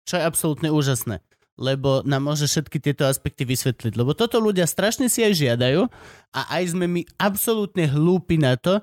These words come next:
aby sme to vedeli aspoň čiastočne dávať. Vieš, že keď si ľudia žiadajú pikošky z divadla,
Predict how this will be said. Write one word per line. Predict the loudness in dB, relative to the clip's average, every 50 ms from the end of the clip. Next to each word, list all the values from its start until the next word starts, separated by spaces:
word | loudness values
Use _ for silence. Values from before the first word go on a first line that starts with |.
| -4 -10 -20 _ _
aby | -6 -4 -2 -2 0
sme | 0 0 0 0
to | 0 0 0
vedeli | 0 2 2 2 2 2 2
aspoň | 2 0 0 -2 -2 -2 0
čiastočne | 0 0 0 0 -2 -4 -2 0 0 0
dávať. | 2 4 4 4 4 2
Vieš, | 2 2 2
že | 2 0
keď | 0 -2 -2
si | 0 0
ľudia | 0 2 0 -2 -4
žiadajú | -4 -8 -6 -2 0 0 2 2 2 0
pikošky | 0 -2 -2 -2 -2 -2 -2 -2 -2
z | 0
divadla, | 0 2 2 2 2 2 2 0